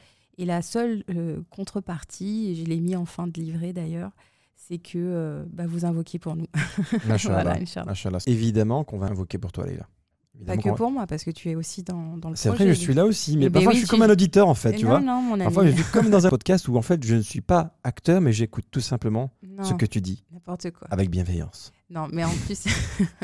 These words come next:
Speaker 1: surtout que, bah, machallah, Mohamed, euh, donc moi, je suis dans la partie écriture, euh,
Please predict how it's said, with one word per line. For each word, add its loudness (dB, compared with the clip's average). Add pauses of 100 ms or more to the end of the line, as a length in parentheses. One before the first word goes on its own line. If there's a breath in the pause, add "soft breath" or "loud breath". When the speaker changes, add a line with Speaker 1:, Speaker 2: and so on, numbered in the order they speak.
(540 loud breath)
Speaker 1:
surtout -8
que, -2
bah, -4
machallah, -4
Mohamed, -6 (220)
euh, -12
donc -20
moi, -4
je -4
suis -8
dans -4
la -4
partie -6
écriture, -6
euh, -4